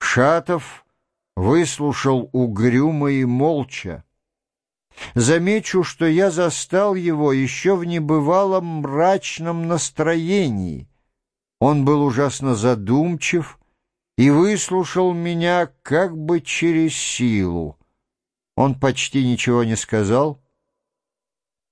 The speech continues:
и стал ходить взад и вперед, из угла в угол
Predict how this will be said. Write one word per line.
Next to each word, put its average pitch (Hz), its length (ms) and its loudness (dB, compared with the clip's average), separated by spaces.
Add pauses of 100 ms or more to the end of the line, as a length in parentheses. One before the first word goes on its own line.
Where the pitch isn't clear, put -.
(320)
и 120 80 2
стал 147 300 2
ходить 135 960 -2 (440)
взад 127 560 2
и 156 60 0
вперед, 147 920 0 (400)
из 131 200 2
угла 151 360 2
в 131 180 -2
угол 151 680 0